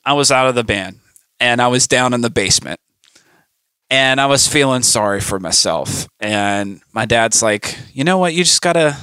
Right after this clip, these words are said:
you've gotta come out swinging. You know, you've gotta come out swinging.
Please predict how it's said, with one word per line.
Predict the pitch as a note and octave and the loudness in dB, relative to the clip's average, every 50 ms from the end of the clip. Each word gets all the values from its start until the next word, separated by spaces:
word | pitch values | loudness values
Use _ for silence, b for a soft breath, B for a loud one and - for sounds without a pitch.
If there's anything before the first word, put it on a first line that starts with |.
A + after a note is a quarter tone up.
| B B B B _ _ _ _ _ _ _ _ _ _ _ _ _ _ _ _ _ _ _ _ _ _ _ _ _ _ _ | B B B B _ _ _ _ _ _ _ _ _ _ _ _ _ _ _ _ _ _ _ _ _ _ _ _ _ _ _
you've | _ - G#2+ G#2 | _ -10 -8 -2
gotta | - A2+ A#2 B2+ | -2 -2 0 -2
come | - - B2+ C3+ | -2 -2 0 0
out | D3+ D3+ C#3+ | 0 0 0
swinging. | - - C#3 D3 F3+ A3+ A3+ D3 - - - _ _ _ | -2 0 0 -2 -2 -2 -4 -8 -8 -10 -18 _ _ _
You | _ B2 A#2+ | _ -6 -2
know, | A#2 A2+ A2 | -2 -2 -2
you've | A2+ A#2 B2 A#2 | -2 -4 -4 -2
gotta | - B2 B2 C3 | -2 -2 -2 -2
come | C3 - C#3+ C#3+ | -2 -2 -2 -2
out | D3 C#3+ B2 - | -2 -2 -2 -2
swinging. | - - D3+ D3+ E3+ D3+ - - | -2 -2 -4 -6 -6 -8 -10 -14